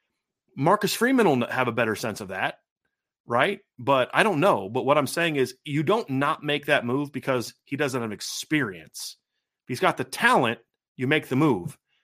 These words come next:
If he doesn't have the talent, you don't make the move. It's as simple as that. And if,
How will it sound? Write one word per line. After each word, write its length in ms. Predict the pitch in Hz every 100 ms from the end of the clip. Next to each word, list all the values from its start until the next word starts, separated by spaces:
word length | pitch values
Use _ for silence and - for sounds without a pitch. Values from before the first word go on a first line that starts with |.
| _
If 20 |
he 80 | 110
doesn't 380 | 98 151 220 208
have 160 | 165
the 80 | 131
talent, 460 | - 120 104 98 110 _ _ _ _ _
you 100 | 110
don't 200 | 147 147
make 160 | 113 -
the 80 |
move. 360 | 90 64 - - _ _ _ _ _ _ _ _ _
It's 140 | 143 156
as 80 | -
simple 220 | 156 131
as 40 |
that. 140 | 143 135
And 120 | 135
if, 140 | 127